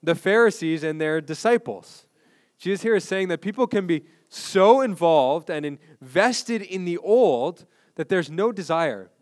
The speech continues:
to embrace the new. You know, there is comfort in tradition. There is comfort in legalism. There is comfort in religious rituals like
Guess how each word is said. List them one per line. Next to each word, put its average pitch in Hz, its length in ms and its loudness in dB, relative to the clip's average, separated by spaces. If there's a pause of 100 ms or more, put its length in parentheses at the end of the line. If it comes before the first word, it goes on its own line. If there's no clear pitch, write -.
(280)
to 160 160 -6
embrace 139 480 -4
the 135 100 -12
new. 117 340 -10 (640)
You 139 80 -12
know, - 40 -8
there 196 220 2
is 190 140 -2 (280)
comfort 196 720 -2 (240)
in 190 240 -2
tradition. 180 520 0
There 170 160 0
is 170 100 -6
comfort 233 680 -2
in 202 360 -2 (300)
legalism. 180 580 -2
There 190 160 -2
is 185 100 -6 (240)
comfort 247 400 0
in 185 140 0 (240)
religious 208 580 0 (200)
rituals 180 760 2
like 156 280 -2